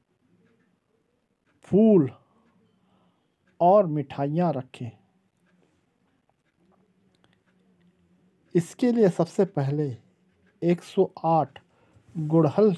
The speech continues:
की माला बनाएं तथा इस मंत्र को ओम श्रीम ह्रीम महालक्ष्मी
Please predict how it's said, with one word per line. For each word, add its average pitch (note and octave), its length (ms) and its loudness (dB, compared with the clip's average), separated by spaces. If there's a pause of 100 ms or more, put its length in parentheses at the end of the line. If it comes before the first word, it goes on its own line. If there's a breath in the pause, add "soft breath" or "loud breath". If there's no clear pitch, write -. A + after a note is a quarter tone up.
(100)
की D3+ 160 -2 (420)
माला C#3+ 440 2
बनाएं A#2+ 360 -6 (1600)
तथा E3+ 320 -4 (1300)
इस G3+ 220 -8
मंत्र C#3+ 360 -8
को C3 180 -16 (460)
ओम A3 460 -2 (520)
श्रीम F#3 480 -4 (280)
ह्रीम D3+ 400 -2 (1120 soft breath)
महालक्ष्मी F3 880 -4